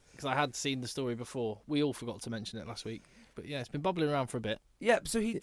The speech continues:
Speaker 2: I remember him saying it actually. He said, like, he'd like to go to Korea or something.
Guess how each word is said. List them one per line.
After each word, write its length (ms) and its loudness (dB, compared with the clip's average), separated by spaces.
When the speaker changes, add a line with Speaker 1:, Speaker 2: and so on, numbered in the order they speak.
Speaker 2:
I 80 4
remember 260 8
him 80 0
saying 380 4
it 140 0
actually. 340 -12
He 100 -14
said, 220 -6
like, 120 -14
he'd 180 -6
like 200 -6
to 100 -18
go 160 4
to 120 -6
Korea 280 -2
or 100 -6
something. 400 -10